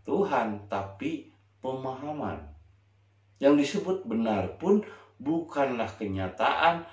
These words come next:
tapi pemikiran. Sehingga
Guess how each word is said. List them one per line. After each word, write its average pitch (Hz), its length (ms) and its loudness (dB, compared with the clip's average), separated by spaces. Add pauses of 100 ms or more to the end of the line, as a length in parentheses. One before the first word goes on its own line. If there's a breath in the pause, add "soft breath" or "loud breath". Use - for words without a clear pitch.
(260 loud breath)
tapi - 640 -6 (480)
pemikiran. 127 800 -6 (1800)
Sehingga 165 640 6